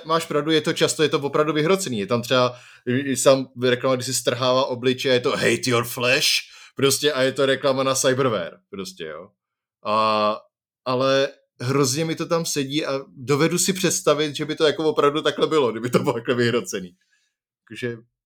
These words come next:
a zároveň to jako toho smogu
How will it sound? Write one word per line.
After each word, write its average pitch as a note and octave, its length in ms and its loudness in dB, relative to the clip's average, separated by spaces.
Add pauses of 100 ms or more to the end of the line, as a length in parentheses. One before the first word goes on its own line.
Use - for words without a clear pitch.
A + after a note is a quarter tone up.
(180)
a A#2 80 -4
zároveň C3+ 340 0
to C#3+ 340 -2
jako C3 360 -2
toho B2+ 240 -6
smogu B2+ 720 -2